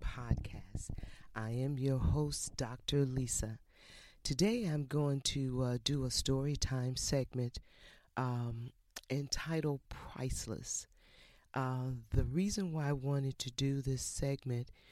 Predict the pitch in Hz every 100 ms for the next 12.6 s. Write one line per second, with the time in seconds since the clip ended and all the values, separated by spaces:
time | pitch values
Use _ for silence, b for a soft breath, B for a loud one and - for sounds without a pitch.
0 | B B B _ 151 143 139 120 - 139
1 | - 143 131 120 - - 135 120 117 117
2 | 113 120 - _ _ - 131 135 - 139
3 | 147 - - 190 - - 147 156 - 143
4 | 135 - 135 131 131 - 135 131 B B
5 | B B 127 - 147 - 160 160 151 135
6 | 131 - - - 147 135 127 123 123 120
7 | 120 135 143 147 143 B B B B B
8 | - 139 123 - - - 147 - - 127
9 | 123 - 131 127 - 135 - 135 131 127
10 | 135 - 123 123 123 - 120 123 123 127
11 | 123 - - 123 117 - 131 131 127 -
12 | 127 123 117 120 131